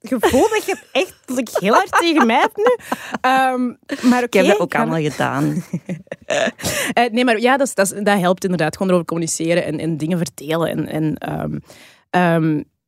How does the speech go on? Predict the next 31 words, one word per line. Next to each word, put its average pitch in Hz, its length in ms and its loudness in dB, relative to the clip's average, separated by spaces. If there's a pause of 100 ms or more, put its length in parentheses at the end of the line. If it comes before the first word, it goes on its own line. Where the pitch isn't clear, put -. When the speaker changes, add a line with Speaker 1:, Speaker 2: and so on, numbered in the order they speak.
Speaker 1:
ja, 185 460 2
en, 190 160 -4
en 208 120 0
loslaten, 233 640 0
hè. 285 260 -2
Speaker 2:
Loslaten, 165 600 -2
sowieso. 175 440 0
Speaker 1:
Dat 151 160 2
is 214 260 -2
kei-, - 160 -6
Speaker 2:
Ja. 180 80 2
Speaker 1:
dat 214 160 2
is - 100 -4
echt 220 220 -4
de 202 160 -4
key, 202 220 -6
hè. 233 260 2
Want 202 200 -6
je 170 140 -14
kunt, 185 220 -6
je, 196 100 -4 (180)
dit, 220 280 0
we 202 160 0
hebben 214 340 0
nu 226 120 2
al 214 140 2
heel 247 180 2
de 214 120 -2
tijd 190 160 -2
gemaakt, 233 220 -4
dit 196 180 -6